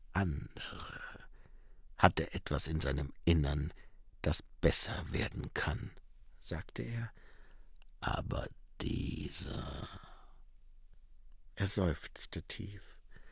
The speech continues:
"wer weiß, welches Unheil im Herzen der Menschen lauert."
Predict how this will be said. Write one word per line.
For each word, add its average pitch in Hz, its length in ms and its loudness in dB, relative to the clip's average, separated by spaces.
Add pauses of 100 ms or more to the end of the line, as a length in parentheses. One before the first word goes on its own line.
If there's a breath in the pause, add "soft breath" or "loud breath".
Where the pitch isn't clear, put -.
(760 soft breath)
"wer 82 760 10 (140)
weiß, - 920 -2 (640)
welches - 440 0 (120)
Unheil - 1040 0
im - 220 -4
Herzen - 840 -2
der - 120 -2
Menschen - 800 0
lauert." - 480 -4